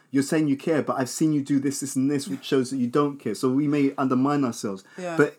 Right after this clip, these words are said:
Speaker 1: if we assume that everything else is neutral or
Speaker 2: Mm.
Speaker 1: positive,
Speaker 2: Mm.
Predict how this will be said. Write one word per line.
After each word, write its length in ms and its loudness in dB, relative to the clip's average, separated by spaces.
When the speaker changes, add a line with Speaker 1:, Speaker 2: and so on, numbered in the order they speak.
Speaker 1:
if 220 0
we 100 4
assume 480 0
that 140 -4
everything 400 -2
else 240 0
is 80 0
neutral 500 0
or 140 -2
Speaker 2:
Mm. 60 -10
Speaker 1:
positive, 580 0
Speaker 2:
Mm. 280 -14